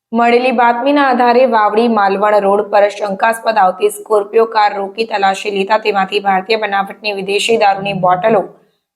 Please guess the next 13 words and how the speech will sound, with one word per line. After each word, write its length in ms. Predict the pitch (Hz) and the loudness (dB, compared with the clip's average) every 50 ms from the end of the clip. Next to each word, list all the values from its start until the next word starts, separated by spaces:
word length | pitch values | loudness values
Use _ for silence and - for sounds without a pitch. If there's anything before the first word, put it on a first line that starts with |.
| _ _ | _ _
ચપલા 380 | - 240 240 240 240 254 262 269 269 | -4 -2 -2 0 0 0 0 0 0
મળી 340 | 254 233 226 226 233 233 233 | 0 0 0 0 0 0 2
કુલ 160 | 226 214 214 - | 0 0 2 0
કિંમત 340 | 220 214 214 226 220 - 226 | -2 -2 0 -2 -2 -2 -2
રૂપિયા 320 | 214 220 220 220 214 - - - 202 | -2 0 0 0 0 -2 -4 -4 -4
એક 100 | 202 196 - 214 | -4 -2 0 0
લાખ 160 | 214 214 214 - - 196 | 0 0 -2 -4 -6 -6
આઠ 180 | 190 190 208 202 190 | -4 -4 -4 -4 0
હજાર 160 | 208 202 202 202 - - 202 | 0 0 0 -2 -4 -6 -6
એકસો 260 | 196 - - 214 214 214 | -6 -4 -4 -2 -2 0
ના 80 | 208 196 | 0 0
જથ્થા 320 | 196 190 196 - 202 196 196 | -2 -2 0 0 0 0 0
સાથે 340 | 202 214 202 202 208 214 | 0 0 0 0 0 0